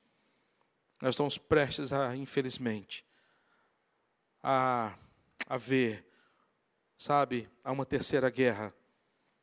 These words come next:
E a gente tem orado para que Deus traga paz. Olha o que, que acontecia nessa época, olha o que tá acontecendo. Porque nação contra nação, cidade contra cidade se despedaçavam,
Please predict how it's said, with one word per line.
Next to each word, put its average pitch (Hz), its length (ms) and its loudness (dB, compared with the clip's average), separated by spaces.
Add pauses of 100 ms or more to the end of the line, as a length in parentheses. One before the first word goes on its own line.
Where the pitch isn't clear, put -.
(140)
E 143 100 0
a 131 60 4
gente 127 200 -4
tem 143 100 -2
orado 131 340 2
para 120 100 -8
que 135 120 -12
Deus 123 240 -4
traga 120 280 -4
paz. 104 640 0 (1040)
Olha 143 200 6
o - 20 -8
que, 139 140 -4
que - 60 -14
acontecia 139 580 0
nessa 135 320 0
época, 131 300 0
olha 139 80 2
o - 40 -4
que - 80 -20
tá 135 60 0
acontecendo. 123 600 -2
Porque 143 300 -2
nação 135 520 2
contra 135 260 -2
nação, 123 540 2 (300)
cidade 139 600 4
contra - 280 0
cidade 123 520 2
se - 140 4
despedaçavam, 113 960 2